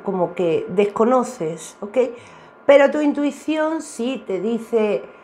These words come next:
algo, te está avisando. Tienes atrás la carta de estrategia.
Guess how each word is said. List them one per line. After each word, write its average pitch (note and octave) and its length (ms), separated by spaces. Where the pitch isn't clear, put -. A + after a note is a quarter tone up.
algo, G3 540
te A#3 120
está A#3 280
avisando. G#3 880
Tienes C4+ 320
atrás A#3 380
la F#3+ 180
carta F#3+ 320
de E3+ 80
estrategia. E3 960